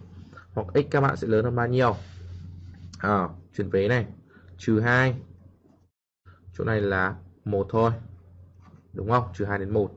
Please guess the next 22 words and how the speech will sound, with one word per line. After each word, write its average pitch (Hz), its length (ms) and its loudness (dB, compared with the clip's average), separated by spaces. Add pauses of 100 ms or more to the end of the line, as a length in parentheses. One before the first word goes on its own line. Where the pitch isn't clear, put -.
(580)
Hết 156 120 0
rồi. 135 240 6 (880)
Vậy 123 220 4
đáp 143 140 4
án 120 220 4
cần 127 140 4
chọn 127 180 0
là 113 100 2
gì 113 140 2
đây? 127 200 4 (1120)
Lớn 117 200 6
hơn 143 280 4
ba. 147 280 4 (520)
B 127 100 4 (160)
sai 127 240 0
rồi. 117 220 4 (2000)
Trừ 123 160 4
hai 131 200 6
đến 123 160 4
một 120 180 4
đây 127 160 4
rồi. 117 180 4